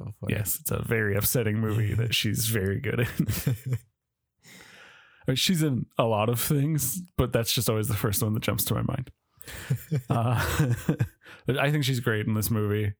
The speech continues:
Speaker 2: Uh, she's there with her daughter, uh, Regan McNeil, uh, played by Linda Blair, whose career was ruined by <laughs> playing Regan McNeil.
Speaker 1: Oh, no.
Speaker 2: As so often happens in these movies that become so iconic.
Speaker 1: Yeah.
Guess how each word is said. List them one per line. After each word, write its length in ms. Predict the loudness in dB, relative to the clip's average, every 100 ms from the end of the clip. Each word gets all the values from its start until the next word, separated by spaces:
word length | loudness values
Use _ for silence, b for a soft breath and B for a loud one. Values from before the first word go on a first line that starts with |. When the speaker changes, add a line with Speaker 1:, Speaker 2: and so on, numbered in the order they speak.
| B B B B B B _
Speaker 2:
Uh, 200 | 0 0
she's 260 | 0 0 0
there 180 | 0 0
with 160 | 0
her 140 | -2 0
daughter, 480 | 0 2 0 -2 -6 _ -2
uh, 280 | 0 0 0
Regan 400 | 0 0 0 0
McNeil, 520 | -2 -2 -2 0 -2 -4 _
uh, 160 | 0 0
played 220 | 0 0
by 140 | 0 0
Linda 260 | 0 0 0
Blair, 500 | 0 0 0 -2 -6 B B _
whose 280 | -2 0 0
career 320 | 0 2 2
was 160 | 0 0
ruined 380 | 0 0 0 2
by 120 | 2
<laughs> 20 |
playing 360 | 2 2 2 2
Regan 380 | 2 2 2 0
McNeil. 500 | 0 0 0 0 0
Speaker 1:
Oh, 180 | 0
no. 320 | 0 0 0 2
Speaker 2:
As 200 | 2 0
so 420 | -2 -2 0 2
often 320 | 2 0 0
happens 460 | 0 0 0 0 0
in 100 | 0
these 160 | 0
movies 320 | 0 0 0 0
that 80 |
become 320 | 0 0 0 0
so 240 | 0 2
iconic. 640 | 2 0 0 0 0 -2 -2
Speaker 1:
Yeah. 380 | -2 -2 -2